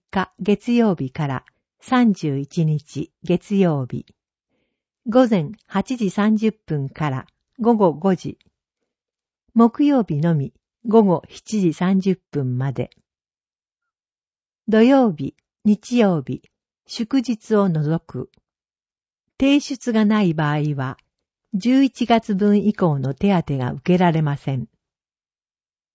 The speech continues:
申し込み先、問い合わせ。子ども政策課。電話、二二九六七七。ファッ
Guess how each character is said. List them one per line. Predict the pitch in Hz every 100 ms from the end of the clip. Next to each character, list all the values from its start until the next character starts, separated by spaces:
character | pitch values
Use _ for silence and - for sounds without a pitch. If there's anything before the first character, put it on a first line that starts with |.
| _ -
申 | 226 262
し | -
込 | - 208
み | 190
先、 | - 165 - 151 - _ _
問 | - 202 220
い | 208
合 | 185
わ | 165
せ。 | - 147 - _ _ _ _ _ _ _ _ _ _ _ _ _ _ _ _
子 | - 240
ど | 277
も | 269
政 | 254 240 226
策 | - 202 -
課。 | - 170 - _ _ _ _ _ _ _ _ _ _ _ _ _ _
電 | 226 240 262
話、 | 247 220 - _ _ _ _ _ -
二 | 254 302 294
二 | 262 240 151 - _ -
九 | - 285 285
六 | 247 - 170 -
七 | 180 185 196 208
七。 | 196 180 139 - _ _ _ _ _ _ _ _ _ -
フ |
ァ |
ッ | 285